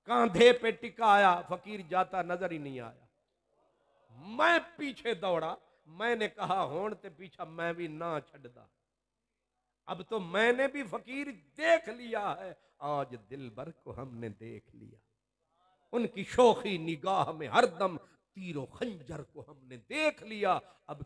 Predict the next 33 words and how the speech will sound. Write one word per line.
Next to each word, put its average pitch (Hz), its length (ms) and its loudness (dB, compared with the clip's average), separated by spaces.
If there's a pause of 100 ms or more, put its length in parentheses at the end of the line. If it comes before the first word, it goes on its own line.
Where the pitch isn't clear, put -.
किसी 143 320 -14
पीर 147 440 -14
की 180 280 -20
हाजत 135 480 -8
नहीं, 131 340 -8
शेख 131 480 -18
अकबर 143 360 -16
को 117 180 -20
हमने 110 360 -20
देख 95 340 -14
लिया। - 600 -20 (1400)
कहते, 160 160 -20
मैं 180 360 -12
पीछे 170 540 -18
नसया 143 560 -2 (520)
ते - 100 -20 (200)
आगे 202 680 -4 (120)
ओ 220 260 2
ते 208 140 -6
पीछे 190 440 -6
मैं, 156 400 -4 (320)
ओ 277 100 -6 (280)
आराम 277 420 6
नाल 285 280 4
कदम 262 500 -8
चावण 247 500 0
ते 220 280 -12
मैं 202 380 4
नसां 277 540 2 (760)
पर 175 100 -16
काबू 185 420 -12
ना 131 120 -10
आवन। 120 300 -12